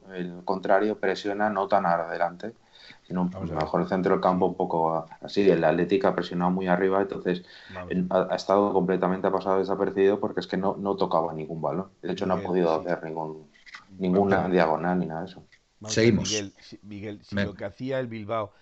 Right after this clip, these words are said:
Speaker 2: era abrir, abrir completamente el campo e ir a la banda, jugar constantemente a la banda, si el centro del campo se lo estaba obviando el, el, el, el Bilbao, lo estaba obviando, iba a las dos bandas, o a Capa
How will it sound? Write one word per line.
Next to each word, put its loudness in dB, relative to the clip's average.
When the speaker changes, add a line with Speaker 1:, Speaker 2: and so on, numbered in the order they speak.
Speaker 2:
era 0
abrir, -4
abrir -4
completamente -2
el -6
campo -6
e -2
ir 2
a 4
la 0
banda, 0
jugar -2
constantemente -6
a -2
la -2
banda, -2
si -10
el -8
centro -6
del -6
campo -4
se -14
lo -8
estaba -4
obviando -6
el, -8
el, -8
el, -6
el -4
Bilbao, -2
lo -2
estaba -2
obviando, -2
iba 0
a 2
las -2
dos -6
bandas, -4
o 4
a 4
Capa 0